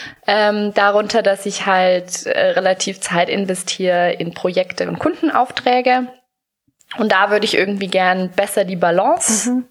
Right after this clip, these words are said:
Speaker 1: finden. <laughs> Und, ähm, ja, vielleicht ist es dann in fünf Jahren auch so weit, dass ich auch mich auch über meine eigenen Kanäle bis zu einem gewissen Grad finanzieren kann und dann gar nicht mehr so viele Kundenprojekte machen muss. Das wäre natürlich schön.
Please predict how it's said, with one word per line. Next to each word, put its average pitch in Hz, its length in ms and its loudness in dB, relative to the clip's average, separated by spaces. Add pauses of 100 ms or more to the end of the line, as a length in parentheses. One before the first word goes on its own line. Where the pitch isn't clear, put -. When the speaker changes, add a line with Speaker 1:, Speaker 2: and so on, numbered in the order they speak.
(200)
Speaker 1:
finden. 330 840 -2 (480)
<laughs> - 20 -8 (760)
Und, 208 600 0
ähm, 190 880 0
ja, 190 240 0
vielleicht 185 320 0
ist - 140 -4
es 208 120 -6
dann 190 140 -2
in 196 100 -2
fünf 240 300 -4
Jahren 214 220 2
auch 202 180 0
so - 180 -4
weit, 214 320 0
dass 196 240 -2
ich - 320 -4
auch 190 120 2
mich 202 260 0
auch 190 100 -4
über 196 100 0
meine 185 280 0
eigenen 262 300 2
Kanäle 240 520 2
bis 220 200 -4
zu 208 80 -4
einem 208 160 -4
gewissen 214 360 -2
Grad 208 300 -2
finanzieren 214 580 0
kann 214 240 -2
und 196 140 0
dann 190 100 0
gar - 160 -4
nicht - 160 -10
mehr 196 140 -6
so 185 80 -10
viele 233 260 -8
Kundenprojekte 196 720 -8
machen 208 280 -4
muss. 330 160 -4
Das - 180 -8
wäre 190 80 -6
natürlich 180 420 -6
schön. 294 180 0